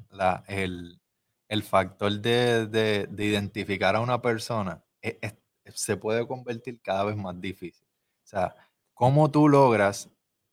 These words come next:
es como con un arma de fuego, por decir un ejemplo. Para tú poder acusar a una persona de que mató a alguien, tú no,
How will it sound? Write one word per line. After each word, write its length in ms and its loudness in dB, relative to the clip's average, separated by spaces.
es 100 -6
como 420 2
con 160 2
un 140 -2
arma 260 2
de 100 4
fuego, 360 2
por 160 -2
decir 240 -2
un 120 -6
ejemplo. 560 -6
Para 240 4
tú 140 -2
poder 200 2
acusar 360 0
a 40 -4
una 180 -2
persona 360 -4
de 100 -4
que 120 -8
mató 280 -2
a 100 2
alguien, 320 -6
tú 160 -20
no, 120 -20